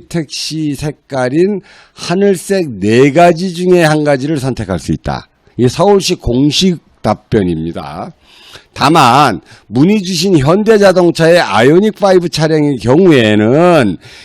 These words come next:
현재 출시된 색상 중 은색과 꽃담 황토색과 전기색,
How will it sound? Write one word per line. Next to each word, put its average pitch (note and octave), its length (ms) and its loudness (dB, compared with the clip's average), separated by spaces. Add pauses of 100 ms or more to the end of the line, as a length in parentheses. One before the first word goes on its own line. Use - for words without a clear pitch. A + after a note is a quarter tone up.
(100)
현재 G#3 680 2
출시된 F3+ 640 -2
색상 F3+ 640 0
중 D#3+ 320 4 (380)
은색과 E3 880 2 (520)
꽃담 C3+ 500 -2
황토색과 C3 1000 -4
전기색, C3 880 -4